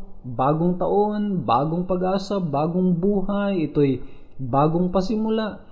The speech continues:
Pero kay lungkot isipin na hanggang dito lang yung kanilang pananaw.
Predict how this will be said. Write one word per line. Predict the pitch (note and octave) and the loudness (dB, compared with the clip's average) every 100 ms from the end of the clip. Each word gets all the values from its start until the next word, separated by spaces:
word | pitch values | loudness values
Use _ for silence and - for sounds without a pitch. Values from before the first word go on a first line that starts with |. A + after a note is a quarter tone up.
| - - - - - - | -20 -18 -18 -16 -16 -8
Pero | - A3+ A#3 A#3 A#3 A3+ A3+ | 2 4 8 8 8 2 0
kay | A3+ | 0
lungkot | A3+ A#3 A3 C#4 C4+ - | 2 2 0 -2 -4 -4
isipin | G3+ - G#3 F#3+ C#3 C3+ C#3 | -6 -4 -4 -2 0 0 0
na | E3+ F3+ | -2 -2
hanggang | G#3 G#3 G#3 F#3 | 0 2 2 2
dito | G#3+ G#3 G3 | 2 0 0
lang | D#3+ D3+ D#3 | 2 2 0
yung | F3 F#3 F#3 | 0 0 0
kanilang | F3+ F3 D3 C3 C#3 D3 | -2 -2 0 0 -2 -2
pananaw. | G#3 A3+ C4 C#4 B2+ G#2 | 0 2 4 4 0 2